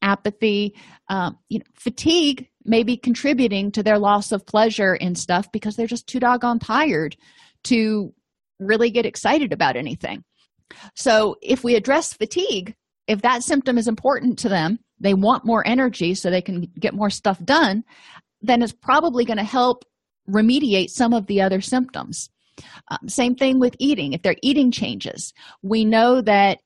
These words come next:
eating and the hormones that are re-, uh, involved in appetite regulation are linked in s-, small part, at least, to the circadian rhythms. So if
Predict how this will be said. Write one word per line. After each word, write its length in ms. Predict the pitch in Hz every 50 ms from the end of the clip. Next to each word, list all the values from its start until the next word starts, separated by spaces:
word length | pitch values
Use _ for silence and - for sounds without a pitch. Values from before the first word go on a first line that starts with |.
| _
eating 540 | 214 233 269 302 262 202 202 202 214 226 226 254 -
and 180 | - 208 196 185
the 60 | 185
hormones 580 | 190 - 233 240 240 233 226 220 214 214 214 202
that 120 | 214 196
are 100 | 202 202
re-, 100 | 185 196 190 - - - _ _ _ _
uh, 240 | - 214 190 185 175 -
involved 540 | 208 202 190 - 220 214 214 220 208 - -
in 460 | - 214 202 196 190 185 185 175 180 - _ _ _ _ -
appetite 440 | 220 254 254 - - 254 214 - -
regulation 800 | 180 180 180 175 175 180 170 143 180 - - 190 170 170 185 - _ _ _ _ _ _ _ _ -
are 300 | 262 262 269 262 247 220 - - -
linked 340 | 214 233 254 262 269 254 262 -
in 120 | 240 240
s-, 220 | 226 - - - - _ _ _ _ _ _ _
small 380 | _ - - - 285 320 330 339
part, 380 | 339 - 190 175 190 247 - - _
at 160 | - 208 -
least, 400 | - 196 185 208 233 - - - - _ _ _ _ _ _
to 100 | - 302
the 60 | 233
circadian 580 | 254 - - 254 - - 240 220 220 226 214 214
rhythms. 400 | 220 247 240 - 135 139 147 175
So 360 | - - - 220 196 190 196
if 200 | - 190 196 -